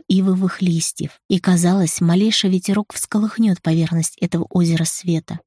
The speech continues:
в величественном спокойствии уснувшего между большими вязами соседних садов и гигантским корпусом собора. Прошло еще две ночи, а на третью Анжелика, выйдя на балкон,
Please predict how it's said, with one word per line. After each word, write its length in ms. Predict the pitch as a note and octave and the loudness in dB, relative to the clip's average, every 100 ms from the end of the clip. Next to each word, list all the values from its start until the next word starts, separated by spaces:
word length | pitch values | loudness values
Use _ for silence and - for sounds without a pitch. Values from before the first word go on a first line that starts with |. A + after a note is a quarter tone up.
| - | -2
в 60 | |
величественном 760 | E3+ F#3 G#3+ - G#3+ - F#3+ F#3 | 2 4 4 0 -2 0 2 2
спокойствии 680 | - - E3 G#3 G#3 - E3+ | 0 -2 -2 -2 -2 -4 -4
уснувшего 640 | F#3 - G3 A3 - - | -2 0 2 0 0 0
между 300 | F#3+ F#3+ F3+ | 2 2 2
большими 420 | F3 F3 - F3+ D#3+ | 2 2 0 2 2
вязами 420 | E3 F#3+ G3 F3+ | 2 2 2 0
соседних 560 | - D#3 - E3+ E3 | 0 -2 -2 0 0
садов 480 | - F3 D#3 G3 - - | -2 -2 0 -2 -4 -2
и 120 | F#3 | -2
гигантским 720 | E3+ G3 F#3 F#3 G#3+ - G3 | 2 0 2 2 0 0 0
корпусом 500 | F#3+ F#3+ F3+ F3 - | 0 -2 -2 -4 -2
собора. 540 | F3+ - E3 D3 D3+ D#3 _ _ _ - | -2 0 -2 -2 -4 -8 _ _ _ -2
Прошло 340 | G3 G3+ - | 0 2 2
еще 340 | G#3+ G3+ - G#3 | 2 2 0 0
две 220 | F3 E3 | 2 2
ночи, 420 | D#3+ D#3 - E3+ - | 2 0 -4 -8 -4
а 120 | F3 | 0
на 160 | E3 E3 | 2 2
третью 540 | - E3+ G3 - E3 - | 0 0 0 -2 -6 -2
Анжелика, 600 | F3 E3+ F#3 G3+ A3+ G3 | 2 2 2 2 0 0
выйдя 300 | F#3+ G#3+ G3 | 2 2 2
на 100 | F#3 | 2
балкон, 460 | F#3 F3+ - A3 | 2 0 0 -2